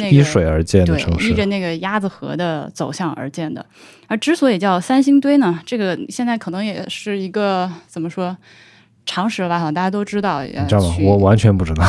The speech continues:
Speaker 1: <laughs> 三星半月的这个说法，因为三星堆这个地方，就是在三星堆文明被发现之前啊，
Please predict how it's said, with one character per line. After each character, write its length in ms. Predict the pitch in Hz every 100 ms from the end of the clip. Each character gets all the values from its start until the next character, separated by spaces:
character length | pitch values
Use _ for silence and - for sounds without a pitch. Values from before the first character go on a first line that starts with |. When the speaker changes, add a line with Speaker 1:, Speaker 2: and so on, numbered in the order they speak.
| - 95 170 180
Speaker 1:
<laughs> 420 | 180 - - -
三 200 | 294 302
星 260 | - 294 285
半 240 | 285 220
月 320 | 240 214 107 180 - -
的 320 | 240 - -
这 160 | - 156
个 300 | - - -
说 260 | - 202
法， 280 | 208 - -
因 140 | - 185
为 360 | 190 190 196
三 200 | 196 214
星 160 | 214 220
堆 260 | 220 226 220
这 140 | 208
个 120 | 180
地 120 | 170
方， 200 | 196 196 190 _ _ _ _ _ -
就 120 | 254
是 80 | 202
在 140 | 233
三 120 | 254
星 100 | 254
堆 100 | 277
文 140 | 240 190
明 140 | 226
被 60 | 226
发 160 | 247
现 240 | 247 233 190 _ -
之 120 | 254
前 240 | - 151
啊， 160 | 185